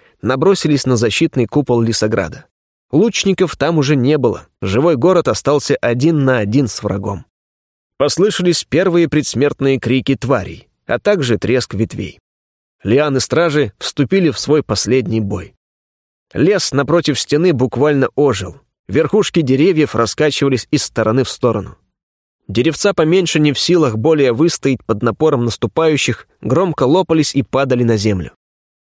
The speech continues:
Наконец, на пустыре показались первые умертвия. «Не вздумай!» — прикрикнул я на Уголька. Тот уже собрался активировать свою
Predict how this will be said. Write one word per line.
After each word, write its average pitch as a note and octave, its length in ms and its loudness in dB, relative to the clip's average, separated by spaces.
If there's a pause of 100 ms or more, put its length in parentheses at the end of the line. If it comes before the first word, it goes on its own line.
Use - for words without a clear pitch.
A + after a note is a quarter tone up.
(140)
Наконец, E3 680 -2
на B2 120 -2
пустыре F3+ 380 0
показались D3+ 640 0
первые B2+ 440 2
умертвия. A2+ 680 -2 (800)
«Не A#2+ 280 0
вздумай!» — D#3+ 600 2 (240)
прикрикнул C3+ 560 0
я B2+ 160 2
на B2+ 100 2
Уголька. A#2+ 500 0 (600)
Тот A3+ 180 0
уже D3+ 160 2
собрался B2+ 520 0
активировать C3 460 0
свою A#2+ 280 0